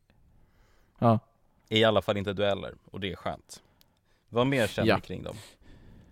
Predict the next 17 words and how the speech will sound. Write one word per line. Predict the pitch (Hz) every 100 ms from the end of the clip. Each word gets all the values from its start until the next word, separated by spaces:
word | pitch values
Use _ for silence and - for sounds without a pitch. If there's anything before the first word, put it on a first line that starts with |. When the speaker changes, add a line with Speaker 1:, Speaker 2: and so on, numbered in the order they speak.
| - - _ - _ - - _ -
Speaker 1:
Eh, | 120 113 113 113 117 117
nej | 120 127
men, | 131 131 - - - - - _ - -
alltså, | - - - - - - -
jag | -
vet | 123 123 120 -
inte. | 117 92
Nu | 143 147
är | 156
det |
ju | 139
faktiskt | - 123 120
åtta | 143 - - 170
bidrag | 131 107 110 113
också, | 117 - 104
inte | 110 -
sju, | - 160 73